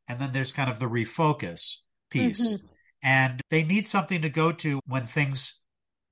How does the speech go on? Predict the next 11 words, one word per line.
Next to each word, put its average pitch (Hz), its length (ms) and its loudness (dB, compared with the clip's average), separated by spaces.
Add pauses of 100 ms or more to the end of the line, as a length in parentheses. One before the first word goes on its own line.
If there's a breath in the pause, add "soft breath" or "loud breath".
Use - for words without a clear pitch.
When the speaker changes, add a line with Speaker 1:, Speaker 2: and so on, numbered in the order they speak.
(140)
Speaker 1:
start 139 300 2
to 143 60 -2
go 127 140 2
south 127 440 4
and 117 100 -8
start 127 240 -4
to 127 60 -10
go 117 140 -4
sideways 120 560 0
on 110 180 -2
them. 107 320 -6